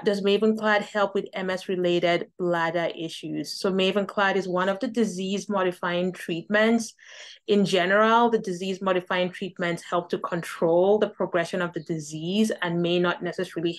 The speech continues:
help with the specific symptoms that you're dealing with. Uh, there was a question as well about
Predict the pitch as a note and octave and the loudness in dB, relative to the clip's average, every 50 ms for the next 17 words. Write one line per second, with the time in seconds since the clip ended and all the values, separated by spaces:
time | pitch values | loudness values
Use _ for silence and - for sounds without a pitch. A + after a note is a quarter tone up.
0 | - - - E3+ E3+ - - _ - - - E3 - - - - - - - - | -8 -8 -4 -4 -4 -4 -6 _ -10 -10 -10 -10 -12 -12 -14 -14 -10 -8 -8 -6
1 | - F3+ F3+ - - - E3+ E3 D#3+ - - E3 D#3 D#3+ - D#3+ D3+ D#3+ E3 D#3+ | -4 -6 -8 -6 -8 -8 -8 -6 -6 -6 -6 -6 -4 -4 -4 -6 -4 -4 -6 -8
2 | - - D#3 - D#3 - - - C#3+ C#3 - - - - - _ _ - - - | -8 -8 -8 -6 -4 -4 -4 -4 -4 -4 -4 -4 -6 -8 -10 _ _ -20 -20 -20
3 | - - - - - - _ _ - F3+ F#3+ F3+ F3+ F3+ F3 E3+ E3+ E3+ E3+ E3+ | -20 -18 -18 -20 -20 -20 _ _ -2 2 2 4 4 4 4 4 4 4 4 4
4 | E3+ E3+ E3+ F3 - - _ _ _ _ _ _ _ _ _ _ _ _ _ _ | 2 2 0 -2 -4 -8 _ _ _ _ _ _ _ _ _ _ _ _ _ _
5 | _ _ _ _ _ - F#3+ F#3 F3+ F3+ F3 F3+ - G3+ F#3 F3+ - A3 G#3 G3 | _ _ _ _ _ 0 2 4 4 4 2 2 0 -2 -2 0 2 2 2 2
6 | - F#3 F3 - - - F3+ F3 F3 F3 F3 - - F3+ - F3 E3 - | 2 0 -2 -6 -6 -2 0 2 4 4 2 2 -2 -4 -2 -2 -4 -4